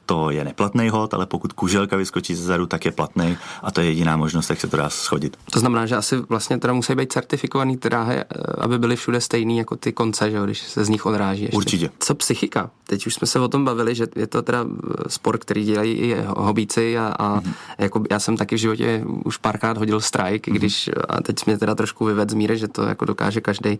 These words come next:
Speaker 2: <laughs> Ale je to dílo, dílo náhody. A tak, eh, jak, eh, jak funguje psychika při takovýchhle vypjatých situacích, když, eh,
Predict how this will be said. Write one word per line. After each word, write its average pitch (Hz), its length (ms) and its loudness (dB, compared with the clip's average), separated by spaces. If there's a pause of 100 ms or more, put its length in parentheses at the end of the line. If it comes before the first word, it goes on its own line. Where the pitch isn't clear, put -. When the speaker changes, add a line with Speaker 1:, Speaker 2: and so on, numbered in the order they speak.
(380)
Speaker 2:
<laughs> - 1200 0
Ale 107 220 0
je 101 60 0
to 113 140 0
dílo, 110 520 0
dílo 110 240 0
náhody. 113 460 0 (560)
A 101 400 2 (160)
tak, - 300 0
eh, 113 40 4 (460)
jak, 110 340 -2
eh, 113 340 0
jak 110 140 -2
funguje 120 320 2
psychika - 420 -2
při - 200 -6 (300)
takovýchhle 101 460 0
vypjatých 107 440 0
situacích, 107 640 0
když, - 360 -6
eh, 101 360 2